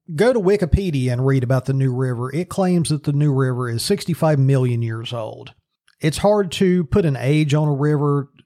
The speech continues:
a specific time frame, just because obviously the water that's flowing through the river, that's all brand new water.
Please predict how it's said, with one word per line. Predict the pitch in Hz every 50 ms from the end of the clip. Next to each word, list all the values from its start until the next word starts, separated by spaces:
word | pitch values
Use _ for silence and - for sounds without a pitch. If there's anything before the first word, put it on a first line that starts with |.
| _ -
a | - 117
specific | - - - 143 131 - - 160 160 139 147 139 143 -
time | - 143 139 143 143 135
frame, | - - 139 143 139 143 143 139 131 131 _ _ - - - - - _ _
just | - 196 208 208
because | 196 180 - 175 170 165 143 - - - -
obviously | 156 170 170 156 - 160 147
the | 139
water | 123 139 143 151 151 143 135
that's | 127 131 -
flowing | - - 165 165 151 139 131 127
through | - - 180 170 156
the | 143
river, | 131 123 135 135 127 113 127 123
that's | 151 165 156 -
all | 165 151 135
brand | 120 135 139 131 127 123
new | 120 120 113
water. | 107 113 139 139 120 107 107 107 110 110